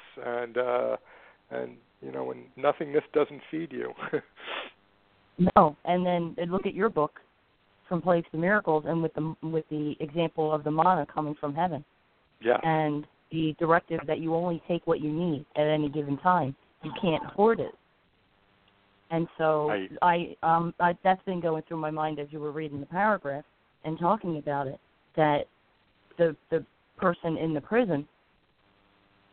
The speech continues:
Speaker 2: because it's what he's used to, and he's afraid of the unfamiliar, doesn't want to leave the prison because all of that, um, stimulus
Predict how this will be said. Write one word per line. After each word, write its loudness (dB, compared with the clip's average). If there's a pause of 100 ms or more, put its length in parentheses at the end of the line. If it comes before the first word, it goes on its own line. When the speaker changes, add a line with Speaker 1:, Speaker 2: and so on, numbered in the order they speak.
Speaker 2:
because 2
it's -14 (160)
what 0
he's -8
used -4 (120)
to, -10 (640)
and -4 (880)
he's -6
afraid -2
of -4
the 0
unfamiliar, 0
doesn't 2
want 0
to -4
leave -2 (160)
the -2
prison 2
because 2
all 6
of -2
that, 4 (560)
um, 0 (520)
stimulus 4